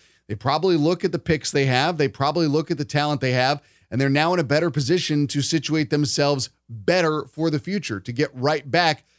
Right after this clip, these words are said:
to being a contending team. I know some of you don't like the contracts,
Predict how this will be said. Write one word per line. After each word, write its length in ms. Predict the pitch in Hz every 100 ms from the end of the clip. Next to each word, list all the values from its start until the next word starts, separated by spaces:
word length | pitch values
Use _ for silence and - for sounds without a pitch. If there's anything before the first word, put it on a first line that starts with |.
| _ -
to 80 |
being 300 | 131 180 185 143
a 100 | 135
contending 580 | 139 135 139 127 127
team. 340 | 120 190 151 110 _ _ _ _ _ _ _
I 80 | 175
know 200 | 202 269
some 180 | 285 240
of 80 | 214
you 100 | 208
don't 240 | 175 175
like 160 | 170 165
the 80 | 143
contracts, 720 | 147 123 113 110 - - -